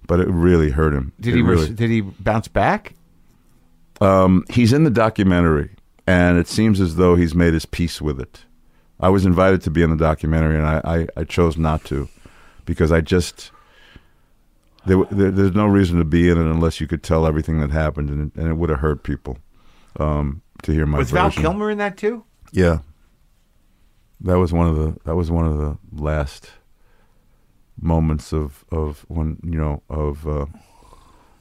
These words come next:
Speaker 1: 'cause at, at that point Val was, he was a huge deal.
Speaker 2: He was like the new Brando, right?
Speaker 1: Yeah.
Speaker 2: What a great story, though.
Speaker 1: Yeah.
Speaker 2: Are you, d-, to this day, do you regret not going to the trailer?
Speaker 1: Yeah.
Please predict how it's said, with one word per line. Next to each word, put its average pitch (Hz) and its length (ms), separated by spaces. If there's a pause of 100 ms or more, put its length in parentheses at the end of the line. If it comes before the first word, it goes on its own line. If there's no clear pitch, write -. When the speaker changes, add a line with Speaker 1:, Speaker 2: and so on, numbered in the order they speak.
(1000)
Speaker 1:
'cause 85 200
at, 80 140
at 80 120
that 101 200
point 76 240
Val 80 260
was, - 480 (380)
he 92 100
was 80 80
a 78 40
huge 82 380
deal. - 340
Speaker 2:
He 101 80
was 101 120
like 98 160
the 98 100
new 98 240
Brando, 110 540
right? 98 360 (640)
Speaker 1:
Yeah. 71 180 (1500)
Speaker 2:
What 120 100
a 147 60
great 131 260
story, 113 360
though. 73 200 (360)
Speaker 1:
Yeah. 87 260 (280)
Speaker 2:
Are 107 80
you, 107 320
d-, 92 240 (240)
to 113 180
this 107 220
day, 107 400 (140)
do 95 120
you 101 120
regret 101 340
not 101 180
going 101 240
to 95 80
the 87 80
trailer? 123 540 (540)
Speaker 1:
Yeah. 95 220